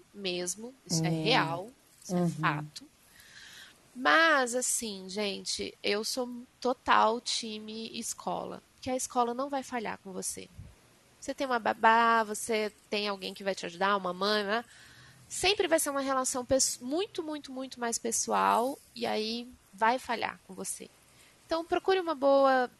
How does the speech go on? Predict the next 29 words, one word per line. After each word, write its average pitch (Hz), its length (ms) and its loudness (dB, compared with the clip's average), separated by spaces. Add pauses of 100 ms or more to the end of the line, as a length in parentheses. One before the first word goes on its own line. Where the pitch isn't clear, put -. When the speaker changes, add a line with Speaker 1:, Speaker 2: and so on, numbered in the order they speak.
(220)
Speaker 1:
se - 240 -6
for - 200 -2
possível, 226 500 -2
porque - 160 -8
eu 214 40 -2
sei 214 180 -4
que - 120 -16
não 247 220 -4
é 220 120 0
a 202 60 2
realidade 190 460 -4
da 190 100 -4
maioria, 208 800 -4 (320)
né, 233 200 -4 (160)
do 196 60 -20
nosso 190 220 -12
país, 185 480 -12
de - 60 -20
boa - 200 -8
parte, 190 440 -8 (360)
mas - 140 0
se - 40 -10
você 277 280 0 (200)
for 262 140 2
possível, 240 340 -6
procure 254 340 -4
uma 233 120 -2
boa 208 420 0 (100)
creche. 185 680 0